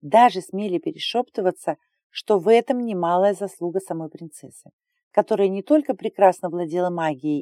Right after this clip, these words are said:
и имела огромный потенциал, но и хорошо разбиралась в ядах.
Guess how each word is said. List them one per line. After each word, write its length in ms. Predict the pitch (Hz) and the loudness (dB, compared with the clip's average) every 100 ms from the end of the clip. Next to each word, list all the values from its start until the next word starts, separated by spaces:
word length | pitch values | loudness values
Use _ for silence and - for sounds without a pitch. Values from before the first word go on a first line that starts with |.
| - | -6
и 140 | 160 | -10
имела 320 | 160 160 139 - | -6 -2 -2 -2
огромный 440 | 147 143 147 139 | -8 -6 -8 -8
потенциал, 640 | - - 139 - 190 240 208 _ _ _ _ _ | -14 -16 -16 -2 0 0 -2 _ _ _ _ _
но 160 | 220 254 | 0 0
и 40 | |
хорошо 380 | 233 226 214 220 | 2 0 0 0
разбиралась 600 | 202 165 170 180 170 156 | -2 -2 0 2 2 0
в 60 | 156 | -4
ядах. 480 | 160 123 - - | -2 -2 -6 -20